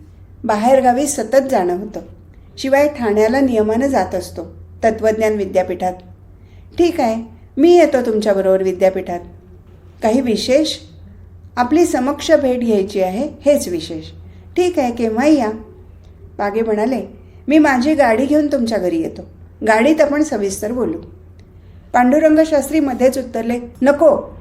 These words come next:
माझी गाडी बरोबर असू दे. तुम्हा सरकारी लोकांचं मध्येच काही काम निघालं तर मला अर्ध्या वाटेत टाकून तुम्ही चालायला लागाल."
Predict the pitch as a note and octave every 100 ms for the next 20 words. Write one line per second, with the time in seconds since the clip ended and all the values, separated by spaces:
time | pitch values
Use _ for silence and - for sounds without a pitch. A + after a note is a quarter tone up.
0 | - A3 G#3+ G#3+ E4 D#4+ C#4+ D4+ C#4 A#3+
1 | A#3 A3 G3 G3 F#3 E3+ - - - -
2 | - - - C4 C#4+ D#4+ D4+ A3 A3 C4
3 | D4 C#4 B3+ B3+ B3 C4 A#3 A3+ B3+ C4+
4 | C4 C4 G#3 A#3 A#3 G#3 C4 C4 G#3+ -
5 | - - C#4 C#4 C4+ D4 D4 A3+ G#3+ C4
6 | C#4+ C#4 C#4+ C#4+ B3 C4 C4 C4+ C#4+ D4
7 | A#3+ G3+ F3 E3 E3